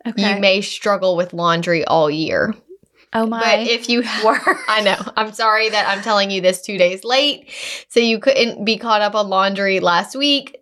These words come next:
Speaker 2: so that you could enter the new year
Speaker 1: Oh, I
Speaker 2: with
Speaker 1: find this
Speaker 2: fresh
Speaker 1: to be
Speaker 2: laundry.
Speaker 1: riveting.
Speaker 2: Yes. Well, they say you enter a new season how you left the previous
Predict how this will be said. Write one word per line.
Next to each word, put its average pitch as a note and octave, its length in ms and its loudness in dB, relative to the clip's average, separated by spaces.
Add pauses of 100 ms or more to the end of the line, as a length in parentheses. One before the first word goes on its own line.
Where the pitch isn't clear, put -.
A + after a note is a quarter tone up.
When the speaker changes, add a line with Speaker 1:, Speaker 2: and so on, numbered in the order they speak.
Speaker 2:
so C4 140 2
that G#3+ 160 0
you A3 120 -4
could A3+ 160 2
enter G#3+ 300 0
the G#3 120 0
new G3+ 200 0
year F#3+ 640 0 (180)
Speaker 1:
Oh, A3+ 260 2
I - 80 -8 (100)
Speaker 2:
with A3 140 2
Speaker 1:
find C#4 160 -2
this B3 80 -2
Speaker 2:
fresh G#3 140 0
Speaker 1:
to G#3 120 -2
be G#3 180 0
Speaker 2:
laundry. F#3 580 0
Speaker 1:
riveting. F3 720 -2 (160)
Speaker 2:
Yes. G#3 300 0 (360)
Well, C#4+ 300 0
they C4+ 200 0
say C4 640 -2 (540)
you A3+ 260 0
enter E4 580 0
a A3+ 100 0
new A3 340 0
season C4+ 680 -2
how B3+ 260 0
you A3+ 300 0
left G#3+ 720 -4
the G3+ 340 2
previous F#3 640 -2